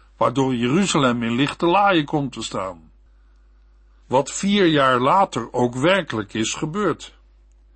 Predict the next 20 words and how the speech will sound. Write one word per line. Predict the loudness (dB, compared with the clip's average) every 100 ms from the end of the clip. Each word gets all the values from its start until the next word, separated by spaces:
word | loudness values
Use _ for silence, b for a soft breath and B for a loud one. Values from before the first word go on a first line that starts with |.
| _ _ _ _ _ _ _
Ezekiel | -2 0 2 0 0 0 0 0
tien, | -2 -2 -2
vers | -2 -4 -4
drie | -4 -4 -4
en | -6
vier. | -8 -10 -10 -14 -20 _ _ _ _ _ _ _ _ -12
De | -6
gerubs | -2 2 2 2 0 -2
stonden | 0 0 2 2
aan | 2
de | 2
zuidkant | 2 2 0 -2 -2 -2 -4
van | -4 -4
de | -6
tempel | -4 -2 -2 -4 -6 -4
toen | -2 -2
de | 0
man | 0 -2 -6
erheen | -6 -4 -4 -6 -8
ging. | -14 -18 -20